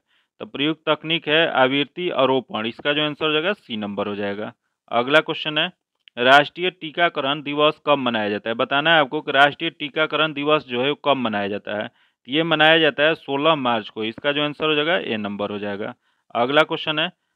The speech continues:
भारत ने निम्नलिखित में से किस शहर में चाबहार पर भारत मध्य एशिया संयुक्त कार्य समूह की पहली बैठक मेजबानी की है? तो ये मेजबानी की है मुंबई में, इसका जो आंसर हो जाएगा डी नंबर हो जाएगा।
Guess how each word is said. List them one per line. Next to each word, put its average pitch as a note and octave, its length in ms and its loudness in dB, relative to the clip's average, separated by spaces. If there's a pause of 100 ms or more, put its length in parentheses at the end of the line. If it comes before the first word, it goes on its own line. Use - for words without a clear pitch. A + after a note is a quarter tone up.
(160)
भारत C3 520 2
ने D3+ 260 -2
निम्नलिखित D#3 640 -6
में D3+ 280 -4
से C#3+ 260 -2
किस E3 320 -10
शहर D3+ 340 0 (340)
में C#3 380 -2
चाबहार C#3+ 680 4
पर C#3+ 300 0
भारत C#3 520 0
मध्य D3 340 -2
एशिया C#3+ 480 -4
संयुक्त D3 460 -10
कार्य C#3 380 2
समूह C#3+ 320 -8
की C#3+ 80 -10
पहली C3+ 380 -4
बैठक C#3 440 -4
मेजबानी A#2 460 -4
की A2 200 -12
है? G#2 200 -8
तो - 500 -20
ये C#3+ 120 0
मेजबानी D3+ 520 0
की D3+ 200 -6
है D3 100 0
मुंबई B2+ 480 0
में, G#2+ 180 -6
इसका A2+ 280 -8
जो D3 120 -6
आंसर D3+ 220 -6
हो D3+ 60 -2
जाएगा D3+ 220 -2
डी C#3 180 -6
नंबर G#2 300 -6
हो G#2 100 -12
जाएगा। G#2 360 -6